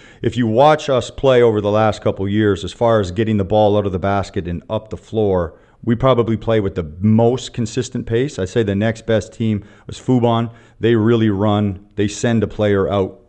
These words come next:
They leak, we, in English, we say they leak a guy out, and then they, they throw it to them. And they're good at that.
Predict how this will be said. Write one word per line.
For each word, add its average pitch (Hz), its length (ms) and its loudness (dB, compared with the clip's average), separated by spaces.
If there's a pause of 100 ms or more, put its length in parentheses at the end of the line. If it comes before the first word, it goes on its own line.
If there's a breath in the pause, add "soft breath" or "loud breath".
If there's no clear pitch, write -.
They 95 140 -6
leak, 101 300 -6
we, 101 180 -4
in 90 100 -4
English, 90 320 -8
we 82 80 -10
say 85 140 -8
they 85 140 -8
leak 95 240 -6
a 98 40 -4
guy 90 280 -4
out, 87 300 -6
and 85 160 -10
then 87 120 -6
they, 87 260 -6
they 87 140 -8
throw 90 280 -6
it 80 60 -12
to 78 100 -14
them. 80 300 -10
And 101 120 -6
they're 117 120 4
good 110 180 2
at 92 120 -4
that. 87 280 -6